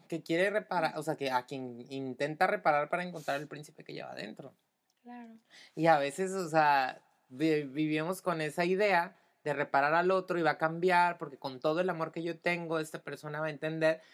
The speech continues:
Speaker 1: Y es que esta persona me dijo que se quiere matar y eso es, a ver, a ver, a ver,
Speaker 2: Ujú.
Speaker 1: pausa y nos amanecemos.
Speaker 2: Claro.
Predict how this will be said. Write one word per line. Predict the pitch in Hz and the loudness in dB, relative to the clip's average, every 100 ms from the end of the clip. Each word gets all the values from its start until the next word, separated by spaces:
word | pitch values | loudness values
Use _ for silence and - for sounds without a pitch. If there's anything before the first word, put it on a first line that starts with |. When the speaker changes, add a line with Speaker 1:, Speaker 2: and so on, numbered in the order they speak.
| - _ _ | -20 _ _
Speaker 1:
Y | 175 165 160 160 | -6 0 2 2
es | 156 | -2
que | 165 | -6
esta | 175 | -4
persona | 165 151 160 165 | -4 -6 -6 -6
me | 165 | -4
dijo | 160 156 160 | -6 -8 -10
que | 165 | -10
se | 160 156 | -10 -8
quiere | 156 151 | -6 -6
matar | 151 147 - 196 185 180 175 180 | -6 -8 2 6 6 6 4 2
y | 175 | -2
eso | 156 147 | -4 -8
es, | - | -8
a | 123 | -4
ver, | 120 120 | -4 -4
a | |
ver, | 113 101 | -6 -8
a | 98 101 101 | -8 -4 -4
ver, | 104 104 | -6 -10
Speaker 2:
Ujú. | - | 0
Speaker 1:
pausa | 160 147 180 214 269 | 4 6 4 0 -4
y | 285 | -6
nos | 285 | -8
amanecemos. | 170 123 92 - 160 104 _ - _ | -6 -6 -6 -2 -2 -2 _ -20 _
Speaker 2:
Claro. | 196 185 | -10 -10